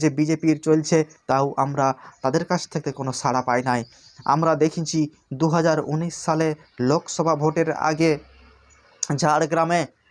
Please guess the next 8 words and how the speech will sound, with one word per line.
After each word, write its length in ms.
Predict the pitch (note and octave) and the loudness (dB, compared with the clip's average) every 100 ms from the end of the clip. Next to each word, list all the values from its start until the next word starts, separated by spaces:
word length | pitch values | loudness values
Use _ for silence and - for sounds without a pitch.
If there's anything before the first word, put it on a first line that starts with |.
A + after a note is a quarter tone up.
| _ _ _ _ | _ _ _ _
একই 260 | D#3+ F3+ G#3+ | 0 2 2
মঞ্চে 420 | F#3+ G3 F3+ G3 F3+ - _ _ | 4 4 4 4 4 0 _ _
নরেন্দ্র 360 | D#3 F#3+ F#3 F#3+ | 0 2 2 2
মোদী 260 | F#3 F3+ F#3+ F3+ | 2 4 4 4
এবং 120 | F3+ F3 | 4 2
মুকুল 300 | F3+ F3 F#3 F3+ | 0 4 6 6
রায় 220 | F3 F3+ D3+ - _ _ _ _ _ - | 6 2 0 -8 _ _ _ _ _ -2
তারা 160 | D#3+ | 0